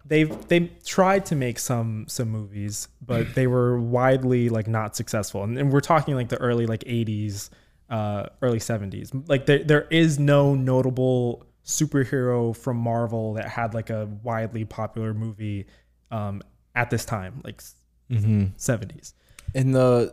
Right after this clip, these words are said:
Speaker 2: old Spider-Man wasn't owned by the Marvel at that point?
Speaker 1: Well, Spider-Man is owned by Marvel.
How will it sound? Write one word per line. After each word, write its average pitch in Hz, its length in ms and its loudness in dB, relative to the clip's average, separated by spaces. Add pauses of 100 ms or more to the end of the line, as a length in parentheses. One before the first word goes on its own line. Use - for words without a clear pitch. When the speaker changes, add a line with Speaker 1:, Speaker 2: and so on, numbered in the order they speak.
(160)
Speaker 2:
old 151 380 -2
Spider-Man 98 880 -2
wasn't 92 340 -4 (160)
owned 98 280 -4
by 95 440 0 (160)
the 90 220 -6 (680)
Marvel 98 480 -4
at 123 100 -8
that 143 160 -6
point? 220 240 -8 (380)
Speaker 1:
Well, 160 200 2
Spider-Man 208 560 4
is 147 260 2
owned 151 300 4
by 123 160 2
Marvel. 117 640 -2